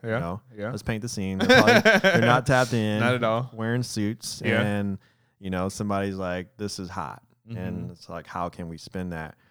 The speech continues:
Speaker 2: Um, I see it. I understand that from a business perspective,
Speaker 1: Definitely.
Speaker 2: but, you know, I just, like we're saying, I think these people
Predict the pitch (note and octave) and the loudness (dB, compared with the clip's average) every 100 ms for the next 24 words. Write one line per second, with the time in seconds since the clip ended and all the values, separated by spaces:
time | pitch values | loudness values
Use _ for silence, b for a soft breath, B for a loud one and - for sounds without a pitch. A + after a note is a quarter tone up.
0 | b b _ F#2 F2+ F2 E2+ E2 _ _ | b b _ -6 -4 -4 -8 -12 _ _
1 | _ G2 G2 - B2+ G2 E2+ - - G2+ | _ -6 -6 -6 -6 -6 -10 -14 -8 -6
2 | G#2 - G2+ F2+ E2+ F#2 F2 F#2 F#2+ F2+ | -6 -6 -8 -8 -10 -10 -10 -8 -8 -10
3 | - F2 - E2+ - F2 A2 E2+ D#2+ b | -12 -16 -14 -14 -12 -6 -6 -6 -10 b
4 | b b b b b - C3 G2+ G2 - | b b b b b -10 -8 -6 -8 -14
5 | - - _ - F#2+ F#2 - G2 F2+ F#2 | -18 -20 _ -14 -12 -12 -10 -8 -8 -8
6 | F#2 F2 - F2 E2+ E2 | -10 -14 -18 -16 -14 -14